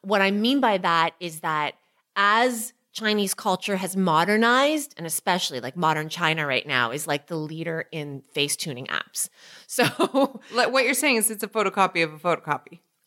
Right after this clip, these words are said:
Speaker 1: Yeah, like, there is an entirely new generation that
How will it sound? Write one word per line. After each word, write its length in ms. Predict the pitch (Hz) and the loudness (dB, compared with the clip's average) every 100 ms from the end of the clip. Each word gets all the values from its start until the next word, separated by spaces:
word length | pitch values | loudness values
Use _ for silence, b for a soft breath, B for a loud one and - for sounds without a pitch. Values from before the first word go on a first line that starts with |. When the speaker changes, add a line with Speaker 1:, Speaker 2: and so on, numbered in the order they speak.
| _ | _
Speaker 1:
Yeah, 640 | 233 196 262 370 330 190 180 | -8 0 2 4 4 4 4
like, 420 | 220 226 220 - _ _ _ _ _ - 202 _ _ | 4 4 2 -6 _ _ _ _ _ -20 -20 _ _
there 280 | 233 247 247 | 0 2 2
is 340 | 269 302 254 - | 2 2 0 -2
an 100 | 247 | 0
entirely 800 | 247 240 - 214 247 269 277 277 | 2 0 0 2 4 2 2 2
new 180 | 254 240 | 2 2
generation 600 | 214 202 190 196 196 196 | 0 0 -2 -4 -4 -6
that 160 | 175 | -8